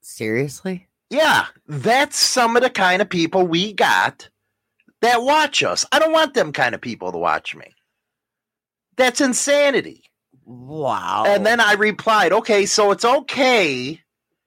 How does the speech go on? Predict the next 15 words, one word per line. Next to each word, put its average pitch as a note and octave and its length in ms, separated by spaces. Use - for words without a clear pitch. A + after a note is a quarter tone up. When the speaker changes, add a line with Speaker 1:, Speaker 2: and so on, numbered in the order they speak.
Speaker 2:
if F#3 400
this F#3 300
shit F3+ 460
gets F3 260
into E3 240
the D3 160
hands A2+ 720
of A#2+ 160
kids." - 520
Haven't D#4 300
heard D#4 220
back C4+ 280
from A2+ 280
'em E2 120
yet. D2+ 340